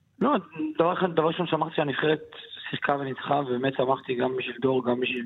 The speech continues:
ברם וגם בשביל ביברס, כי נתנו משחקים ענקיים והם היו מאוד טובים, ואתה יודע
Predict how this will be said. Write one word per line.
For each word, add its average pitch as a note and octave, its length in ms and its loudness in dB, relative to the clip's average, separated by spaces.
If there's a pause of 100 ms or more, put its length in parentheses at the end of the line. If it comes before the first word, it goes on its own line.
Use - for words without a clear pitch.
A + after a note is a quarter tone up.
ברם B2 280 0
וגם A#2+ 160 2
בשביל B2+ 220 0
ביברס, B2 280 2
כי - 100 -4
נתנו A#2+ 240 2
משחקים B2+ 440 2
ענקיים B2+ 440 2
והם A#2+ 120 4
היו A#2+ 120 2
מאוד B2 200 2
טובים, C#3 320 2 (720)
ואתה A#2+ 1800 2
יודע B2+ 180 4